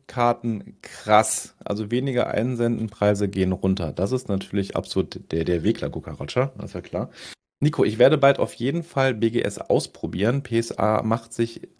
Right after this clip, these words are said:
einfach immer unattraktiver im Value-Bereich. Also ich bin ganz ehrlich zu euch. Ähm, ich hab momentan, äh, sehe keinen Grund, zu P S A einzuschicken, wenn ich ehrlich bin. Ich meine, wir haben B G S hier, es dauert.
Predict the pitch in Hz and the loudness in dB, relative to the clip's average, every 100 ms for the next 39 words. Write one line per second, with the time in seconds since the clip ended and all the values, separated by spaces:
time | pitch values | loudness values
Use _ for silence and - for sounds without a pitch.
0 | - 104 131 - - 110 113 110 143 - | -2 -2 -2 -8 -6 -2 -2 -2 -4 -4
1 | - 104 - 107 104 - 95 92 92 95 | -4 -6 -6 -4 0 2 2 0 0 0
2 | 73 73 - - 65 - - - _ _ | -2 -4 -8 -8 -10 -12 -20 -20 _ _
3 | _ _ - 117 117 147 180 170 147 107 | _ _ 2 4 4 4 4 4 4 4
4 | 107 - - - 92 117 - _ _ _ | 4 0 -2 0 0 -2 -10 _ _ _
5 | _ _ _ _ _ _ _ _ _ _ | _ _ _ _ _ _ _ _ _ _
6 | 113 107 104 101 101 98 98 98 - _ | 2 4 4 4 4 4 4 0 -12 _
7 | - 110 - - 107 113 117 113 117 110 | -2 -2 -2 -8 0 0 2 2 2 0
8 | 110 107 110 113 - - - - - 101 | 2 6 6 4 -2 -10 -14 -16 -8 -4
9 | 98 98 104 120 120 - 107 110 123 104 | -2 -2 4 4 4 2 -2 0 -2 -2
10 | 104 123 131 - 117 110 110 104 101 - | 0 0 -4 -4 -2 -2 0 0 0 2
11 | 143 - 80 82 82 - - 80 - - | 2 0 -4 -8 -8 -8 -6 -8 -6 -8
12 | 82 82 - 78 78 - 82 - - 92 | -6 -4 -4 -4 -6 -10 -8 -8 -4 0
13 | 95 98 107 113 139 143 127 - 92 87 | 2 2 2 2 2 2 0 0 0 0
14 | 107 - - - 82 87 85 85 | -4 -10 -16 -2 2 4 4 0